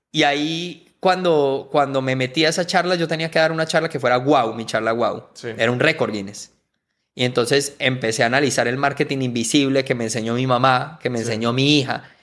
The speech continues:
Speaker 1: Y dije, yo a esto tengo que ponerle un nombre. ¿Pero qué le pongo? ¿Marketing invisible?
Speaker 2: Sí.
Speaker 1: Y decía, no, es que no puede ser tan básico. Y a mí me gusta mucho el cine. Yo voy al cine, mis hijas van al cine desde que
Speaker 2: Sí.
Speaker 1: nacieron.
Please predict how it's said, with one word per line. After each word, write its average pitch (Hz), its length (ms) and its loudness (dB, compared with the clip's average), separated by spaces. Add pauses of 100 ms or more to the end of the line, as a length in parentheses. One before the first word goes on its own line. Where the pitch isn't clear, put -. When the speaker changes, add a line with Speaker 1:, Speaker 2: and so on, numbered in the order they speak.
(240)
Speaker 1:
Y 135 100 -2
dije, 135 120 2
yo 131 100 2
a 131 40 4
esto 131 120 -6
tengo 175 220 -2
que 185 80 -2
ponerle 185 300 -4
un 202 80 -4
nombre. 139 420 -4 (640)
¿Pero 131 180 2
qué 170 120 2
le 190 100 2
pongo? 180 360 0
¿Marketing 220 420 2
invisible? 190 500 2
Speaker 2:
Sí. 123 240 -6 (260)
Speaker 1:
Y 160 60 -12
decía, 107 360 -8
no, - 340 -14
es - 60 -20
que 127 100 -10
no 127 100 -8
puede 135 140 -6
ser 131 140 -4
tan 127 220 -8
básico. 135 540 -4 (720)
Y 143 120 2
a 143 80 4
mí 143 120 -2
me 160 80 0
gusta 180 220 0
mucho 185 260 -2
el 175 80 0
cine. 131 380 -2
Yo 123 120 0
voy 143 180 2
al 151 80 2
cine, 160 300 -4
mis 135 200 -4
hijas 139 200 2
van 143 140 -2
al 147 100 -4
cine 147 240 -4
desde 127 240 0
que 147 120 -2
Speaker 2:
Sí. 107 40 -4
Speaker 1:
nacieron. 127 480 0